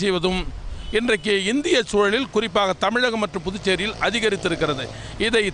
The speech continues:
தடுக்க வேண்டும் என்று சொன்னால், குடும்ப உரைக-, உறவு முறைகள் மேம்பட வேண்டும் என்று சொன்னால், நுகர்வு கலாச்சாரத்திற்கு எதிராக எந்த பொருளையும்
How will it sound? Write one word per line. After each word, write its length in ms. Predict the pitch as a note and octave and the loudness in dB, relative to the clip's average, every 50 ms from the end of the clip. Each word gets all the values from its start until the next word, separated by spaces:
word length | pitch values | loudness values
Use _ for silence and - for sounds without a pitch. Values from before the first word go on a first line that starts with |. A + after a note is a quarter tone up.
| - - | 0 0
தடுக்க 300 | G3 B3 D4 - - - D4 C4+ | 2 2 2 0 2 2 4 4
வேண்டும் 220 | C4 B3 A#3 A3 | 4 2 2 0
என்று 120 | G3+ D#3+ - - | -2 -2 -2 -2
சொன்னால், 400 | E3+ D#3+ D#3 D#3+ E3 F3 F3+ D#3+ - - - - - - - - - - - - | -2 0 0 2 2 2 0 -2 -4 -8 -10 -10 -10 -12 -12 -12 -12 -4 0 0
குடும்ப 320 | - - D#4+ D#4 D#4 C#4 C4 A#3 | 2 2 2 4 4 4 4 4
உரைக-, 300 | A#3 A#3+ A#3 G#3 A3 A3+ E3 D#3+ D#3+ F#3 | 4 4 2 2 0 0 -2 -2 0 2
உறவு 200 | A3+ B3 B3 B3 A#3 G#3+ | 2 2 2 2 2 0
முறைகள் 300 | G#3+ G#3 G3 F#3+ G3 F#3 D3+ C#3 D#3+ | 0 0 2 2 0 0 -2 -2 0
மேம்பட 360 | G3+ A#3+ C4 C4+ C4 A#3 A3 G#3 | 0 2 2 2 2 2 2 2
வேண்டும் 220 | G3+ F#3+ F#3+ F#3 E3+ | 2 0 0 -2 -2
என்று 100 | D3 - D#3 | -2 -2 -2
சொன்னால், 320 | D#3 D#3 D#3+ D#3 D#3 D3 - - - - - - - C#3 F3+ | 0 0 2 0 0 -2 -4 -8 -10 -10 -8 -4 0 2 2
நுகர்வு 400 | A#3 B3+ C#4 D4 C#4+ D4 C#4 - - G3+ | 2 4 2 2 2 0 -2 -2 -2 0
கலாச்சாரத்திற்கு 800 | G#3 A3+ A#3 B3 - - A3+ G#3+ G#3 G3+ D#3 F3+ F3+ D#3+ F#3+ F#3 | 2 2 2 2 0 0 0 0 0 -2 -6 -10 -6 -4 -4 -2
எதிராக 420 | F3+ F3+ E3+ D#3+ D#3 C#3+ D#3+ E3+ E3+ D#3+ - - - - - - - - - - - - - - G3+ A#3+ | 0 0 0 0 0 0 0 0 0 -2 -4 -8 -14 -14 -14 -14 -14 -8 -6 -6 -6 -4 0 0 2 2
எந்த 160 | D4+ D#4 D#4+ C4+ - - | 2 2 0 0 2 2
பொருளையும் 480 | A#3 B3 C4 C4 B3+ B3+ A#3+ G#3+ G3 | 2 2 2 2 2 2 2 0 -2